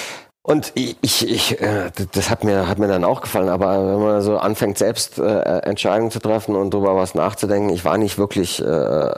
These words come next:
Fan von einem Fußballverein. Und das hing auch damit zusammen, dass ich ja selbst einen Traum verfolgt, äh, habe zu dem Zeitpunkt schon und auch selbst Fußballprofi werden wollte. Und deswegen hatte ich zwar,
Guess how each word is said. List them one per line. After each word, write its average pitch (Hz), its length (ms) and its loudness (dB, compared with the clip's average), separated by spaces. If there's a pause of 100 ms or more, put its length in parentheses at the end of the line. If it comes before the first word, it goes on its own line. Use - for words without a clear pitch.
(260)
Fan 95 400 0
von 95 180 -2
einem 82 220 -2
Fußballverein. - 760 -4
Und - 380 -4
das - 200 -6 (160)
hing 131 160 2
auch 107 140 2
damit 113 220 0
zusammen, 104 280 2
dass 98 160 2
ich 92 60 -2
ja 95 120 2
selbst 98 300 0
einen 92 100 -4
Traum 87 220 0
verfolgt, - 680 -4
äh, 87 260 2
habe 95 280 0
zu - 120 -4
dem 92 160 0
Zeitpunkt 92 380 -2
schon 90 160 0
und 90 180 2
auch 82 100 0
selbst 107 280 0
Fußballprofi 85 600 -2
werden 85 300 2
wollte. 92 340 0 (680)
Und - 100 -6
deswegen 92 360 2
hatte - 200 0
ich - 320 -6 (140)
zwar, 85 420 2